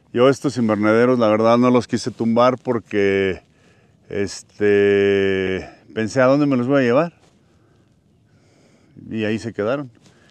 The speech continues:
Y ya ahorita, gracias a Dios, pues, muy consciente el dueño de aquí del rancho, me permite llevárnoslos y empezamos a, a tumbarlos hoy. La idea es que los vamos a construir en otra área, en otra área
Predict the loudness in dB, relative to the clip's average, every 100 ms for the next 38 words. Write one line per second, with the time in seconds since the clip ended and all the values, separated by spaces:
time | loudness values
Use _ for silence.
0 | _ _ -6 2 4 4 2 0 0 -2
1 | -2 -2 -2 -2 -2 -4 -4 -14 -20 _
2 | -10 -8 -6 -6 -4 -4 -2 -4 -4 -4
3 | -4 -4 -6 -6 -6 -6 -4 -4 -6 -10
4 | -14 _ _ _ _ _ _ -14 -12 -8
5 | -6 -6 -6 -4 -2 0 0 0 0 -4
6 | -6 -10 -10 -12 -10 -10 -8 -8 -10 -12
7 | -20 -14 -10 -8 -10 -14 -18 -18 _ -20
8 | -20 _ _ _ -8 -2 0 4 6 6
9 | 4 0 -4 -2 -2 -2 -4 -6 -8 -2
10 | -2 -2 -2 0 2 2 -2 -6 _ _
11 | _ _ -14 -10 -8 -6 -4 -4 0 2
12 | 4 4 2 -2 -8 _ _ _ _ _
13 | _ _ _ _ _ _ _ _ -14 -10
14 | -2 4 6 8 4 2